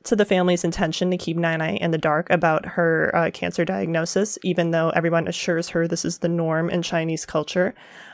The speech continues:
Uh, and so Billy goes to China alongside the rest of her family for a rushed wedding for her cousin that Nai Nai believes is legit,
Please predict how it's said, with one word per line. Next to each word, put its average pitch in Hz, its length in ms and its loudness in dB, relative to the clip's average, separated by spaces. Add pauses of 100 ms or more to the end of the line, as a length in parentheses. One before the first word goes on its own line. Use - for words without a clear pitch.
(120)
Uh, 180 160 8
and 196 140 0
so 214 260 4
Billy 226 240 6
goes 254 240 2
to 175 100 0
China 156 440 -2
alongside 165 580 0
the 170 60 0
rest 165 200 0
of - 80 -8
her 170 120 0
family 185 500 0
for 175 300 2
a 170 180 4
rushed 185 340 2
wedding 170 460 0
for 170 220 0
her 170 120 -4
cousin 165 520 0
that 165 180 2
Nai 165 180 0
Nai 160 140 -2
believes 160 420 -2
is 160 220 -4
legit, 165 460 -2